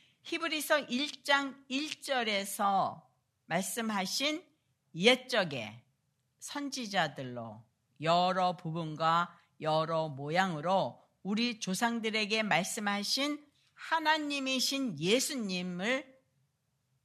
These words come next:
말씀하시는 것이에요. 그래서 하나님은, 하나님은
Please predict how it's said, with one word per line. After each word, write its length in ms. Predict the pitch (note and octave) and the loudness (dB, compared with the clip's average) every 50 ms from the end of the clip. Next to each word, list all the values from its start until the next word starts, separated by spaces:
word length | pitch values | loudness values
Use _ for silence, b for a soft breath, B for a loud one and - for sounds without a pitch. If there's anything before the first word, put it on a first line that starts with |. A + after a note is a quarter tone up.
| _ _ _ _ _ | _ _ _ _ _
말씀하시는 640 | C#3+ C3+ - - D3+ C#3+ D3 - - D3 C3 A#2+ G#2 | -12 -12 -10 -10 -10 -10 -10 -10 -10 -10 -12 -10 -10
것이에요. 720 | - A2+ A#2 - - - F2+ E2 E2+ E2+ D#2 D2+ - - - _ _ _ _ _ _ _ _ _ _ _ _ _ _ _ b b b b b b | -10 -8 -8 -8 -6 -6 -8 -8 -8 -8 -10 -12 -16 -18 -20 _ _ _ _ _ _ _ _ _ _ _ _ _ _ _ b b b b b b
그래서 320 | - C#4 D#4 D#4+ - - D#4 | -2 0 0 4 6 8 8
하나님은, 1000 | B3+ A#3 C4 D#4 D4+ D4+ D4+ C#4+ - B3 B3+ B3+ C4 C4 B3+ A3 G3+ G#3 G#3+ | 8 6 4 2 2 2 0 0 -2 -4 -2 -2 0 2 2 4 2 2 0
하나님은 720 | A3 - D#4+ D#4 D#4 D#4 D4 C4+ B3 A3 A3 A#3+ D4 F#4 | -2 -4 0 2 2 2 2 2 0 2 2 0 0 -2